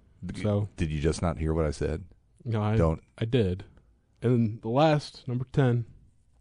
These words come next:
Speaker 2: Ron Harper Junior from Rutgers.
Speaker 1: Wow. All right, so what is clear to me is it should have been a five-player team.
Speaker 2: Well, here's the thing. For the Big Ten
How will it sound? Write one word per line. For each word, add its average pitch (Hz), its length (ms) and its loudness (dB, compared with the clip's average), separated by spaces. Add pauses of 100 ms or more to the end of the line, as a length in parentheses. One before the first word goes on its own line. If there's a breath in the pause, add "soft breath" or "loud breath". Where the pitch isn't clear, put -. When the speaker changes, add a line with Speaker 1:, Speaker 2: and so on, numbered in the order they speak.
(1300)
Speaker 2:
Ron 117 180 4
Harper 104 240 2
Junior 90 480 -12
from 98 200 -10
Rutgers. - 440 -10
Speaker 1:
Wow. 69 480 -2 (840 soft breath)
All 78 100 0
right, 69 180 0
so 71 320 0 (300)
what 85 220 0 (460)
is 76 120 -6
clear 113 240 10
to 87 60 6
me 95 180 8
is 73 340 2 (120)
it 76 120 0
should 95 180 4
have 78 60 4
been 73 100 0
a 67 40 -4
five-player 71 560 0
team. 69 300 -12 (1400)
Speaker 2:
Well, 135 120 6
here's 175 160 8
the - 60 -12
thing. 110 260 2 (640)
For 123 640 4
the 117 200 2 (680)
Big 139 200 2
Ten 120 720 2